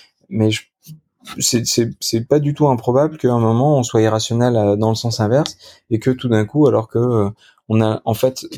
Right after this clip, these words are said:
toutes les raisons de penser que c'est foutu, et ben en fait on arrivera à se redresser et, et à faire des choses extraordinaires qui, euh, nous feront nous dire en quelques années, mais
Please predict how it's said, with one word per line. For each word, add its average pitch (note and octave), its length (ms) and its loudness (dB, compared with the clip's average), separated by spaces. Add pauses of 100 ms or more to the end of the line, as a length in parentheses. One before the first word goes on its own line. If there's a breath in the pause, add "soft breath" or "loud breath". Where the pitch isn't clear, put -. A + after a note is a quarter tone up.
(140)
toutes - 180 -6
les - 80 2
raisons A#2+ 220 0
de A#2 40 -4
penser A2+ 260 -6
que A2+ 60 -4
c'est G#2+ 100 -4
foutu, B2 540 -2
et G#2 60 4
ben G#2+ 100 2
en A#2+ 180 0
fait A#2+ 260 -2
on G#2 100 -2
arrivera G2+ 400 2
à - 20 0
se - 100 -4
redresser G#2+ 720 2 (360 loud breath)
et, G#2+ 60 2
et G2+ 40 6
à G2 60 2
faire G#2 160 0
des G#2 100 2
choses G#2+ 240 0
extraordinaires G#2+ 720 0
qui, B2 340 -2
euh, G2 120 2 (340 loud breath)
nous G#2+ 80 2
feront A2 220 0
nous G#2+ 100 4
dire A#2 220 2
en A2 40 2
quelques F#2+ 320 -2
années, A2+ 200 2
mais - 420 -4